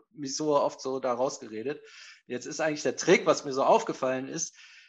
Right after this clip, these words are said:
die Dialoge, die ich hatte, das waren eigentlich immer nur so fünf, sechs Varianten. Es war immer derselbe Scheiß. Ich habe nur dann mich auch mal rausgeredet, aber einen Tag später hatte ich wieder vergessen, was ich da für ein Gegenargument hatte.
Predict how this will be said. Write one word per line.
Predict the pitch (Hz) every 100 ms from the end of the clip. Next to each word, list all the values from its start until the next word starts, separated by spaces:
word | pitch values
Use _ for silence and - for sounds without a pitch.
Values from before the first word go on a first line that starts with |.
| _ _ 135
die | 135
Dialoge, | 143 135 127 185 226 170
die | 131
ich | 117 -
hatte, | 117 117 113 113 -
das | 120 120
waren | 151 165
eigentlich | 147 135 147
immer | 139 160
nur | 165 143
so | 135
fünf, | 135 160 165
sechs | 156 151 147
Varianten. | 139 131 127 131 104 98 _
Es | -
war | 127 139
immer | 180
derselbe | 170 139 139 127
Scheiß. | - 104 107 - -
Ich | -
habe | 151 147
nur | 131
dann | 127 123
mich | 143 143
auch | 123
mal | 120
rausgeredet, | 123 - 190 170 185 202 196
aber | 135 135 135 -
einen | 139
Tag | 139 -
später | - 113 131
hatte | 147
ich | 165
wieder | 170
vergessen, | 170 160 202 202 120
was | 123 120
ich | -
da | 117
für | 123
ein | 113
Gegenargument | 113 113 107 110 107 110
hatte. | 113 117